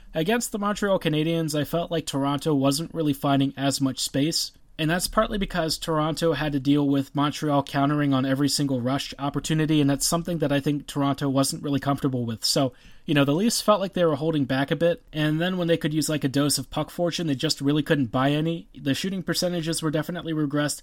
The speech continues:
Carey Price was stopping a lot, and unfortunately for the Leafs, they managed to sort of implode as the series wore on, to the point where Montreal had a legitimate shot at advancing and ended up taking advantage.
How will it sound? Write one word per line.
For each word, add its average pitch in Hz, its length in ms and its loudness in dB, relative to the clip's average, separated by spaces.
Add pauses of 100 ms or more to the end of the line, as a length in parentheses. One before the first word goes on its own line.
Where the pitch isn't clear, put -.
(140)
Carey 165 240 2
Price 156 320 0
was 151 140 -2
stopping 151 340 0
a 151 100 0
lot, 147 320 0 (220)
and 151 140 2
unfortunately 196 640 -2
for 185 120 -4
the 180 80 -4
Leafs, 180 500 -2 (240)
they 151 220 0
managed 160 500 0
to 151 120 0
sort 156 240 2
of 139 80 2
implode 151 460 2
as 143 200 2
the 135 100 -2
series 151 460 0
wore 143 240 0
on, 151 220 2
to 151 120 -6
the 139 100 0
point 156 280 -4
where 151 220 4
Montreal 151 460 0
had 143 140 0
a 139 40 0
legitimate 143 500 0
shot 143 280 0
at 139 120 2
advancing 151 560 -2
and 151 160 0
ended 156 180 0
up 147 120 -2
taking 160 300 0
advantage. 139 580 0